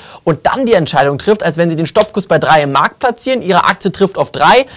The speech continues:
fällt auf zwei siebenundneunzig, Sie sind ausgestoppt und nächsten Tag sind wir wieder zehn Prozent höher bei drei dreißig.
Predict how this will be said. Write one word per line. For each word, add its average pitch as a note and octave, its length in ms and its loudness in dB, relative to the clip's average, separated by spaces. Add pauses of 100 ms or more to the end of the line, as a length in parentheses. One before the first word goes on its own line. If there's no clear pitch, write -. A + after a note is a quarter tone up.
(160)
fällt G3+ 240 2
auf F#3+ 140 0
zwei E3+ 280 4
siebenundneunzig, F3 800 0
Sie G3 80 0
sind D3+ 240 -4
ausgestoppt C4+ 800 2
und A3+ 100 2
nächsten A3 320 2
Tag G3 220 4
sind F#3+ 100 -4
wir F#3 80 0
wieder F3+ 140 2
zehn F#3 160 -2
Prozent D#3 320 -4
höher D#3+ 80 0
bei D3+ 80 2
drei C#3+ 160 2
dreißig. A#2 480 -2